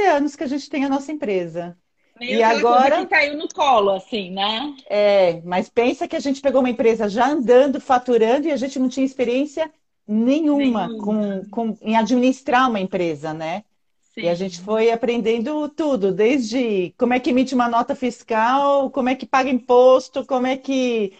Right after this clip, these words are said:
Speaker 1: tem que comprar papel higiênico. <laughs> Era bem assim.
Speaker 2: <laughs> O cafezinho, quem é que vai
Speaker 1: O
Speaker 2: fazer a limpeza do
Speaker 1: cafezinho,
Speaker 2: escritório?
Speaker 1: tudo. <laughs> Coisas que a gente nem sabia, né?
Speaker 2: É,
Speaker 1: E
Speaker 2: é
Speaker 1: agora,
Speaker 2: verdade.
Speaker 1: há um ano, eu tô mon-,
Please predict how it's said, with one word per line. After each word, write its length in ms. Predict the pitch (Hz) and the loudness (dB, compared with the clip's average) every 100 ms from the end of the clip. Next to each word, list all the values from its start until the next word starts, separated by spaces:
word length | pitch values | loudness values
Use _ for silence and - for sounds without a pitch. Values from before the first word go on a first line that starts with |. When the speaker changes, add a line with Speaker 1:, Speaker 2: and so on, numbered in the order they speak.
| _ | _
Speaker 1:
tem 140 | - 302 | -2 0
que 60 | |
comprar 220 | 247 262 277 | 2 2 2
papel 300 | 254 262 254 | 0 2 4
higiênico. 580 | 214 262 311 294 269 - | 6 6 6 4 2 -2
<laughs> 280 | 262 - - | -8 -4 0
Era 240 | 269 247 | 2 2
bem 340 | 196 208 - 254 | 0 -2 -2 -6
assim. 400 | 311 - - - | -8 -8 -6 -6
Speaker 2:
<laughs> 20 | |
O 80 | 285 | -4
cafezinho, 960 | 294 262 277 254 202 247 262 403 269 | -4 0 0 0 0 -2 0 -2 -4
quem 120 | 233 285 | 0 2
é 80 | 269 | 2
que 80 | |
vai 140 | 294 294 | 0 0
Speaker 1:
O 100 | 302 | 0
Speaker 2:
fazer 100 | 294 | 2
a 40 | |
limpeza 380 | 311 302 302 208 | 4 6 4 4
do 60 | - | 0
Speaker 1:
cafezinho, 20 | |
Speaker 2:
escritório? 300 | 349 359 - | 0 -2 2
Speaker 1:
tudo. 720 | 427 403 247 240 - - 220 | 2 4 2 -2 -2 -4 -8
<laughs> 1500 | 214 - 247 - 214 _ _ _ _ _ _ _ _ - - - | -8 -6 -6 -6 -12 _ _ _ _ _ _ _ _ -16 -14 2
Coisas 380 | 262 330 311 | 4 6 2
que 80 | - | -4
a 60 | 311 | -4
gente 320 | 302 277 339 | -4 -4 -4
nem 400 | 330 339 359 381 | -4 -4 -4 -6
sabia, 720 | 381 392 381 320 302 269 226 | -2 0 2 2 0 0 0
né? 340 | 220 220 220 269 _ _ | -2 -2 -4 -8 _ _
Speaker 2:
É, 80 | 202 | -10
Speaker 1:
E 180 | 220 247 | -2 2
Speaker 2:
é 0 | |
Speaker 1:
agora, 720 | 254 254 214 254 269 294 330 | 4 2 2 4 4 4 4
Speaker 2:
verdade. 460 | 370 403 - - - | 2 0 -6 -20 -4
Speaker 1:
há 140 | 254 | 0
um 180 | 302 403 | 2 4
ano, 320 | 330 320 415 415 | 6 6 6 -2
eu 120 | 415 | -2
tô 200 | 415 392 | 0 0
mon-, 200 | 392 | 0